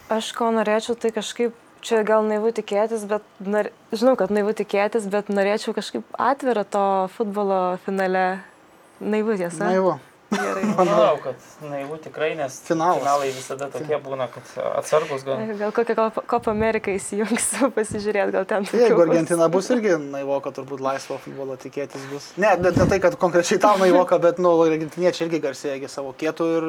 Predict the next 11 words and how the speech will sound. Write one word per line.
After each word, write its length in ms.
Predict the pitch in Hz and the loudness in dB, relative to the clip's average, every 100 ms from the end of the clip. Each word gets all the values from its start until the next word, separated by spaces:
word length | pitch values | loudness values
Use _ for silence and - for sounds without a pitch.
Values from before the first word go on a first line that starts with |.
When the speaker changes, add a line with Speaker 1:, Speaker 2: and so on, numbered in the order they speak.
| 160 | -2
Speaker 2:
pragmatišku 680 | 156 170 180 180 - - 180 | -2 -4 -2 -4 -4 -8 -4
žaidimu. 180 | 190 190 | -2 4
Speaker 3:
Beje, 160 | 143 143 | 6 6
pusfinaliai 560 | 165 160 127 117 117 117 | 2 -6 -4 -2 -2 -4
šiuo 160 | 120 | -6
metu 240 | 120 117 123 | -6 -8 -4
yra 160 | 123 | -4
Copa 240 | 120 117 120 | -4 -4 -4
Amerikoje, 540 | 123 139 - 135 127 | -4 -6 -4 -4 -4
jau 160 | 123 120 | -2 -2
Argentina 480 | 120 120 117 127 | -4 -6 -12 -10